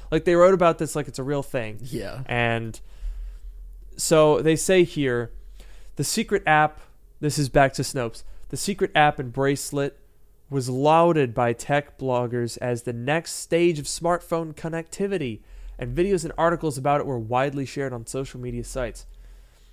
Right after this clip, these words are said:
Speaker 1: But if your first impression was the device looked like something out of science fiction, you weren't entirely wrong.
Speaker 2: Hmm.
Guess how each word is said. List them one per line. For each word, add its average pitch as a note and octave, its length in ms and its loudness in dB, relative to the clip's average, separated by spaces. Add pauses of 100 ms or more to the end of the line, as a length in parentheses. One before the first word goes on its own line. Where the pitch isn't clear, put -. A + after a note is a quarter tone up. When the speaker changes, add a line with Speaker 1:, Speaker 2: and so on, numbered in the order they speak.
(480)
Speaker 1:
But D#3 300 2
if D3+ 220 -4
your D#3 100 -2
first F#3 640 -4
impression D#3+ 600 -2
was C#3 180 -4
the C#3+ 100 0
device C3+ 440 0
looked C#3+ 160 -8
like A#2+ 160 -6
something C3+ 480 -8
out A#2 120 -10
of G#2+ 100 -18
science C3 640 -4 (180)
fiction, - 520 -8 (280)
you D3+ 120 -14
weren't A#2 260 -6
entirely - 480 -14
wrong. - 380 -12 (180)
Speaker 2:
Hmm. A#2 340 -14